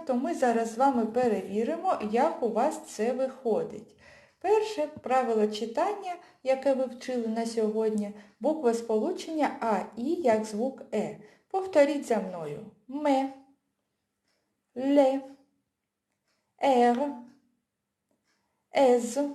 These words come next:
шез, ФРЕЗ, клер,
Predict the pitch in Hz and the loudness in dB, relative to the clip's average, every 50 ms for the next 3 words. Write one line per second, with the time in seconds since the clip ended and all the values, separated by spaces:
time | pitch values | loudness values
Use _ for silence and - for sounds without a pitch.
0 | - _ _ _ _ _ _ _ _ _ _ _ _ _ _ _ _ _ _ _ | -10 _ _ _ _ _ _ _ _ _ _ _ _ _ _ _ _ _ _ _
1 | _ _ _ _ _ _ _ _ _ _ - - - - - 269 247 233 233 214 | _ _ _ _ _ _ _ _ _ _ -16 -14 -4 2 2 4 4 4 2 0
2 | 214 - 285 311 311 - - - _ _ _ _ _ _ _ _ _ _ _ _ | -2 -6 -6 -8 -8 -10 -16 -20 _ _ _ _ _ _ _ _ _ _ _ _
3 | _ _ _ _ _ _ _ _ _ _ _ _ _ _ _ _ - - - 247 | _ _ _ _ _ _ _ _ _ _ _ _ _ _ _ _ -16 -6 -2 0
4 | 247 247 254 240 226 226 214 214 - - 311 320 311 - - _ _ _ _ _ | 2 4 4 4 4 2 -2 -4 -6 -6 -8 -8 -10 -14 -20 _ _ _ _ _
5 | _ _ _ _ _ _ _ _ _ _ _ _ _ _ _ _ _ _ _ _ | _ _ _ _ _ _ _ _ _ _ _ _ _ _ _ _ _ _ _ _
6 | _ _ _ _ _ _ _ _ _ _ - 254 262 262 247 240 226 226 226 233 | _ _ _ _ _ _ _ _ _ _ 0 2 4 6 6 6 4 4 0 -2
7 | 233 294 311 | -2 -4 -6